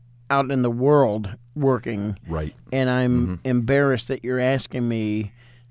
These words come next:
Speaker 1: to do that." You know, 'cause a lot of times pastors will say, "Tell somebody I'm not in the office." That,
Speaker 2: Mm-hmm.
Speaker 1: okay, so you're encouraging your secretary to lie.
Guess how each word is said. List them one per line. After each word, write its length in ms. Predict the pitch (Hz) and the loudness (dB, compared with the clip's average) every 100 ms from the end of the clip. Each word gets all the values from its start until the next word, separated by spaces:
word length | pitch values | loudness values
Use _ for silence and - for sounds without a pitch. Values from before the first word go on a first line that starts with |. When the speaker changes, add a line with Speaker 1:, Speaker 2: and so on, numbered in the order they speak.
| - | -4
Speaker 1:
to 140 | - 127 | -2 0
do 240 | 120 120 | 0 -2
that." 180 | 98 78 | -4 -6
You 140 | 156 147 | -2 0
know, 220 | 120 113 - - - | 0 -4 -12 -20 -6
'cause 240 | - 135 120 | 2 2 2
a 80 | 104 | 0
lot 260 | 131 131 | 0 0
of 80 | 151 | 0
times 340 | 165 185 185 - | 2 2 0 0
pastors 580 | 127 123 135 - 156 | 2 2 0 0 2
will 120 | 147 147 | 2 0
say, 440 | 156 151 151 139 - - - - - | 4 4 4 0 -6 -20 -20 -12 0
"Tell 180 | 196 196 | 2 4
somebody 360 | 208 190 170 | 4 4 4
I'm 100 | 156 | 2
not 160 | 156 147 | 0 -2
in 80 | 156 | -2
the 100 | 147 | 0
office." 540 | 139 117 - - - - - - - - - | 0 -2 -8 -12 -16 -16 -16 -16 -20 -20 -8
That, 200 | - - | -8 -6
Speaker 2:
Mm-hmm. 340 | 87 87 85 214 | -4 0 2 2
Speaker 1:
okay, 560 | 240 87 127 139 160 - - | 2 2 0 -2 -6 -14 -10
so 220 | - 180 | 0 2
you're 260 | 175 170 | 2 2
encouraging 840 | 156 139 - 180 208 214 175 196 185 | 0 -2 -2 2 4 4 2 0 0
your 100 | 139 | -4
secretary 640 | - 147 139 160 - 127 | -2 -2 -2 -4 -2 -4
to 120 | 117 | -4
lie. 500 | 113 110 107 53 52 | -4 -4 -6 -10 -14